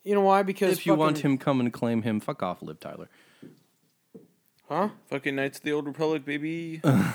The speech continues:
Speaker 2: That was a good, that was a fun game.
Speaker 3: Good
Speaker 1: That was a
Speaker 3: fucking
Speaker 1: fun game.
Speaker 2: Oh, wait, I, I have a
Speaker 1: But I
Speaker 2: question.
Speaker 1: think Battlefront's better.
Speaker 2: I have a question about spoilers.
Speaker 3: That's 'cause you like shooting people and I like playing great role-playing games.
Speaker 2: So, <laughs> regarding spoilers,
Speaker 3: Yeah.
Speaker 2: Final Fantasy seven Remake trailer comes out.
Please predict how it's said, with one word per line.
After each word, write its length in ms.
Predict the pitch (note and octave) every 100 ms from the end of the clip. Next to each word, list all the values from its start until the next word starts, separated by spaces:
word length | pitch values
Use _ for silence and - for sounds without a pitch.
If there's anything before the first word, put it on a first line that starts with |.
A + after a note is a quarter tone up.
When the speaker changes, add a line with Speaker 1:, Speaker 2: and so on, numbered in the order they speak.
| - -
Speaker 2:
That 140 | A#2+ C3+
was 140 | F#3
a 20 |
good, 180 | C#3+ A#2+
that 80 | A#2
was 120 | C#3
a 40 | A2+
fun 180 | -
game. 200 | G2+ A2 A2 -
Speaker 3:
Good 160 | C3 -
Speaker 1:
That 140 | F3
was 140 | F#3+
a 20 | -
Speaker 3:
fucking 200 | D3+ B2+
Speaker 1:
fun 80 | G#2+
game. 80 | -
Speaker 2:
Oh, 80 | C#3
wait, 140 | B2+
I, 160 | A#2+ C#3 -
I 60 |
have 100 | A#2+
a 60 | B2
Speaker 1:
But 140 | -
I 20 | G3
Speaker 2:
question. 140 | G#3
Speaker 1:
think 180 | A#3 F#3+
Battlefront's 480 | E3+ D#3+ - D#3 C3
better. 300 | A2 - -
Speaker 2:
I 60 | A#2
have 100 | A#2+
a 60 | B2
question 300 | A#2 - A2
about 200 | G2 F2
spoilers. 480 | - F#2+ F#2+ F2+
Speaker 3:
That's 160 | F2+ C3
'cause 120 | D3+
you 120 | D#3
like 100 | D#3
shooting 300 | C3 - C3
people 300 | B2+ A#2+ -
and 100 | A2+
I 60 | G#2
like 320 | A2 A2 F2+
playing 200 | - E2
great 160 | E2+ D#2
role-playing 400 | D#2+ - - -
games. 260 | - C#3+ - -
Speaker 2:
So, 400 | - B2+ A#2 - _ _ _ _ -
<laughs> 80 | - - _ _ _ _ -
regarding 400 | B2 A#2 A#2+ A#2+
spoilers, 600 | - G#2+ G2 F#2 F#2 - -
Speaker 3:
Yeah. 160 | G#2+ - _ _ _ -
Speaker 2:
Final 260 | - A#2 A2+
Fantasy 320 | A#2+ A2 A2+
seven 300 | - G2+ G2
Remake 300 | G2+ G2 F2+
trailer 260 | F2+ D#2+
comes 240 | D#2+ E2+ D#2+
out. 180 | G1+